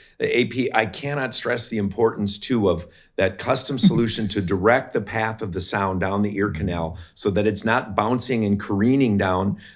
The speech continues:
Speaker 1: the cartilaginous and bony portion of the canal, but giving as direct a path to the eardrum as possible
Speaker 2: Mm-hmm.
Speaker 1: makes a subtle but important difference on sound quality.
Speaker 2: And, you know, when you say that, you know what comes to my mind?
Speaker 1: Hmm.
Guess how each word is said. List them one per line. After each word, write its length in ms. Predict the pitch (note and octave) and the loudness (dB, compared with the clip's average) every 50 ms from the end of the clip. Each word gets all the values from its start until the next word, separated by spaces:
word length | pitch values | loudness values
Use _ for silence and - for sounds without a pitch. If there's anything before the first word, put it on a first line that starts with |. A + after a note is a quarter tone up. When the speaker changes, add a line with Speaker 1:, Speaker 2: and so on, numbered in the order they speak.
| _ | _
Speaker 1:
the 80 | - F#2 | -6 -4
cartilaginous 760 | - A#2 A2+ G#2 G2+ G#2 G#2+ G#2+ A2+ G#2+ A2 A2 G#2+ G2+ G#2 G#2+ | 0 0 2 2 2 2 2 2 2 0 0 -2 -2 -2 -2 -2
and 80 | G2+ | 0
bony 220 | F#2+ G#2 G2+ G#2 G2 | 0 2 2 0 0
portion 320 | G2+ G#2+ G#2 G2 - G2+ | 0 0 -2 -2 -2 -4
of 60 | F#2+ F2+ | -4 -4
the 40 | |
canal, 200 | F#2 G2+ G#2 G2+ | -2 -2 0 0
but 160 | F2+ F#2+ F#2 F2 | 0 0 -2 0
giving 260 | A2+ G#2 G2 G2+ F#2+ | 0 0 0 2 0
as 140 | F2+ F2 E2+ | 0 -2 -4
direct 560 | - - F2 F2+ G#2 B2 C#3+ - - - - _ _ _ _ _ _ - | -4 -2 2 4 4 4 4 2 -4 -16 -20 _ _ _ _ _ _ -12
a 80 | G2 | -10
path 580 | F2+ - - A#2 A#2 A2 F#2 E2+ E2 F2 - - _ _ - - - | -10 -6 -2 0 0 2 0 0 -2 -6 -14 -20 _ _ -20 -18 -10
to 180 | - - B2+ A#2 | -2 0 0 0
the 160 | A#2 A#2+ - | 0 0 2
eardrum 480 | A2 A#2 A2+ G2 F#2+ E2+ D#2 D#2+ E2 F2 | 2 2 2 2 0 -2 -2 -4 -4 -2
as 220 | - F#2+ F#2+ F2 | 0 0 0 0
possible 680 | - - G2 F#2+ G2 F#2+ - - F2 D2+ C#2+ C#2+ - - _ - - | 0 0 0 2 2 0 -4 -6 -6 -6 -6 -6 -8 -18 _ -8 -6
Speaker 2:
Mm-hmm. 280 | G2 F#2 F2+ F#2 F2+ G2 | -4 -4 -4 -2 0 2
Speaker 1:
makes 400 | G#2+ G#2+ F#2+ - - - - _ _ _ _ _ _ _ _ _ _ _ _ - | 2 2 0 -2 -6 -10 -12 _ _ _ _ _ _ _ _ _ _ _ _ -8
a 80 | - F2+ | -6 -2
subtle 420 | - - - C#3+ C3 C3+ C3+ C#3 | -2 0 0 0 0 0 0 0
but 180 | - A2+ G#2+ F#2 | 0 0 0 0
important 520 | F#2+ F#2 F2+ - - B2 A#2+ - - G#2+ | 0 0 0 -2 0 -2 -2 -2 -2 -4
difference 360 | G2+ A2 G#2 - G#2+ G2 F2 - | -4 -4 -6 -6 -6 -6 -4 -4
on 100 | F#2+ F2+ | -4 -4
sound 200 | F2 - F2+ E2+ | -2 -4 -4 -4
quality. 380 | - F2 D#2+ D#2+ D#2+ D#2 - D#2+ - - - | -2 -2 -2 0 0 -4 -6 -8 -14 -10 -2
Speaker 2:
And, 140 | - A#2+ A#2 | 2 4 6
you 80 | B2 B2 | 6 6
know, 400 | B2 A#2+ B2+ C3+ C#3+ C#3 - - _ - | 6 6 4 4 2 0 -6 -16 _ -2
when 140 | A#2 A2+ A2+ | 0 2 4
you 160 | A#2+ C3+ C#3+ | 4 4 2
say 300 | C#3 - - B2+ B2 B2+ | 0 -2 -2 0 0 0
that, 180 | C3 C3+ C#3 - | 0 -2 -2 -2
you 40 | - | 0
know 140 | A#2+ B2 C3 | 0 0 0
what 100 | C3+ C3 | 0 -2
comes 220 | - C3 B2+ B2 A#2+ | -2 -4 -2 -2 -2
to 40 | A#2 | -2
my 120 | A#2 A2 | -2 0
mind? 420 | A2 G#2 G2+ G#2+ A2 A#2 A#2+ C3 C#3 | 0 -2 -2 -2 -2 -4 -4 -4 -2
Speaker 1:
Hmm. 80 | - | -4